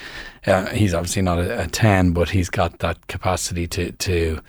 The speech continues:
put players in gaps. It's just holding on that last second or two. Um, and it was interesting. I actually thought Ross, something that I've seen in Ross Byrne in recent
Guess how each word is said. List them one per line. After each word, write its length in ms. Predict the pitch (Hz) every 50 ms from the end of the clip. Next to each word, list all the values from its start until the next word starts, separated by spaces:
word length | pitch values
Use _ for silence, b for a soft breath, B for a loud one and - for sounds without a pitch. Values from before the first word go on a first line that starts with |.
| B B B B B B B B B _ - -
put 200 | - - 90 -
players 320 | - - 90 90 90 85
in 100 | 85 82
gaps. 500 | 82 - 85 82 85 - - - - -
It's 420 | 107 104 - 101 101 - - - -
just 220 | - 139 - -
holding 380 | - - 123 120 117 110 107 104
on 240 | 101 101 104 104
that 160 | 92 92 98 95
last 380 | 95 95 95 95 - - - - _ _ _ - - - _ _ - -
second 480 | - - - 101 92 - - 101 90 90
or 80 | 87
two. 260 | - - 92 87 95 - - _ _ b b b b b _
Um, 460 | - 92 92 92 92 92 92 92 90 B B B B B
and 120 | - 107 104
it 40 | 98
was 160 | 101 101 127
interesting. 520 | 131 131 127 - 131 107 - - 107 101
I 100 | 95 101
actually 240 | 104 - - - 113
thought 280 | - 120 123 95 87 110
Ross, 460 | 104 104 101 - - - - - - _ _ _ _ _ _ _ _ _ _ _ _ _ _ _ _ - - - - B B B B B B B B B B B B B
something 460 | _ - - - 131 123 - 135 120 117
that 120 | 113 104
I've 120 | 107 104
seen 200 | - - 120 113
in 140 | 110 107 104
Ross 240 | 104 104 104 101 -
Byrne 320 | - - 110 104 107 107
in 140 | 104 98 98
recent 560 | 98 101 101 95 - - 95 87 - - -